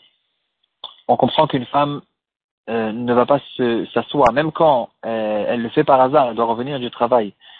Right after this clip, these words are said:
et il y a quelqu'un qui le prend en voiture, elle ne va pas s'asseoir à côté du chauffeur. Ici aussi, c'est pas un inyan de yichud, c'est un inyan de tsniout. On comprend, il y a des, des, des logiques à faire fonctionner, ne pas rentrer dans les problèmes, de ne pas, euh, c'est, c'est le, le gros et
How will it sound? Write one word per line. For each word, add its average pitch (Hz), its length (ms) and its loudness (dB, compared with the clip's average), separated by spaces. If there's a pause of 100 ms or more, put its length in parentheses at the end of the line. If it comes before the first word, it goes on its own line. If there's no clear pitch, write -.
(240)
et 131 220 -2
il 127 80 -4
y 120 60 0
a 113 80 -2
quelqu'un 123 260 0
qui 123 140 -6
le 120 80 2
prend - 160 0
en 110 80 4
voiture, 151 420 -2 (160)
elle 113 140 -2
ne 107 40 -4
va 110 120 -2
pas 147 100 0
s'asseoir 160 360 0
à 123 100 -2
côté 147 260 -4
du 143 80 -6
chauffeur. 139 460 -2 (100)
Ici - 240 -8
aussi, 135 340 -6
c'est 107 120 -10
pas 151 260 4
un 123 120 -4
inyan 117 220 -4
de 107 120 -8
yichud, 160 400 -4
c'est 127 80 -8
un 110 40 -6
inyan 123 200 -6
de 110 80 -6
tsniout. 139 400 -2 (500)
On 143 140 0
comprend, 175 500 2 (140)
il 123 100 -14
y 127 100 -2
a 160 200 6
des, 123 300 -8
des, 113 260 -8
des 113 140 -8
logiques 123 340 -4
à 131 60 0
faire 143 200 0
fonctionner, 120 520 -4 (420)
ne 123 100 -6
pas 185 140 2
rentrer 180 260 2
dans 139 80 -2
les 123 80 -4
problèmes, 147 460 0
de 156 80 -4
ne 117 100 -6
pas, 135 440 2 (100)
euh, 104 600 -12 (160)
c'est, 87 240 -8 (120)
c'est 107 200 -4
le, 104 200 -6
le 110 240 -2
gros 120 180 4
et 156 100 4